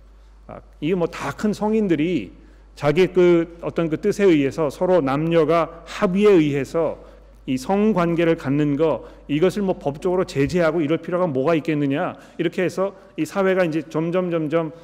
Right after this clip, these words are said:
이, 이, 이런 문제에서 자유로워지는 이런 분위기에서, 아, 한국 사회도 살고 있는 것이고요. 그런 것이 이미 없어진 지, 호주 사회에서 없어진 지는 아주 오래전의 일입니다.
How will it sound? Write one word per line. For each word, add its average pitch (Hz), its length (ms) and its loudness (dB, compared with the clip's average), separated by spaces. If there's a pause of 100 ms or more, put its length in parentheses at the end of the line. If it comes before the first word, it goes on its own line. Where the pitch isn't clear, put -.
(160)
이, 156 40 -8
이, 147 40 -4
이런 170 440 -2
문제에서 151 400 -2
자유로워지는 156 840 0 (240)
이런 170 260 0
분위기에서, 151 680 -2 (340)
아, 123 220 -4
한국 180 360 -2
사회도 160 280 2
살고 196 300 0
있는 156 200 0
것이고요. 139 400 -6 (420)
그런 202 340 0
것이 190 580 2 (280)
이미 175 300 2
없어진 156 420 0
지, 165 80 -2
호주 190 240 -4
사회에서 175 260 0
없어진 139 300 -2
지는 139 320 -6 (280)
아주 160 440 -2
오래전의 147 580 2
일입니다. 120 380 -8